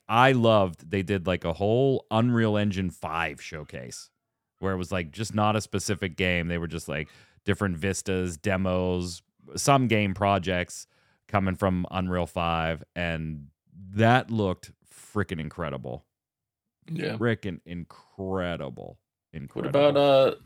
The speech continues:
Speaker 2: what about Cuphead two?
Speaker 1: Yeah, I don't, I can't remember if I actually beat the first one or not.
Speaker 2: Well, it's not actually Cuphead two. It's what? Enchanted Portals?
Speaker 1: Yeah. <laughs>
Speaker 2: I mean, it's basically Cuphead two.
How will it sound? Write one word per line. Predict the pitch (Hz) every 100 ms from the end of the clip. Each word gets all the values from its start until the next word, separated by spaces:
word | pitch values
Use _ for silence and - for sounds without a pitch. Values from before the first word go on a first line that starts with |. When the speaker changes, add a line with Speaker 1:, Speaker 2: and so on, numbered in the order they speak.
| - _
Speaker 2:
what | 127
about | 139 127 -
Cuphead | - 139 135 120
two? | - 135 135 104 101 - _ _ _ _ - - - _ -
Speaker 1:
Yeah, | 110 156 202 180 95 90 -
I | 123 240
don't, | 311 - _ _
I | 107 202 247
can't | - 202 165
remember | 127 123 117
if | 104
I | 98 104
actually | 104 - 90
beat | 80 90
the | -
first | 78 71 69
one | 69 60
or | 60
not. | 53 50 _ _ _ _ _ _ _ _
Speaker 2:
Well, | 87 87 -
it's | - -
not | 92 76
actually | 90 - 78
Cuphead | - - 78
two. | - 87
It's | -
what? | 82 - -
Enchanted | 92 - - - 95
Portals? | - 95 101 120 - 92
Speaker 1:
Yeah. | 82 98 - - - - - _
<laughs> | _ _ _ _ _ -
Speaker 2:
I |
mean, | 90 90
it's | -
basically | - - - - -
Cuphead | - - - -
two. | -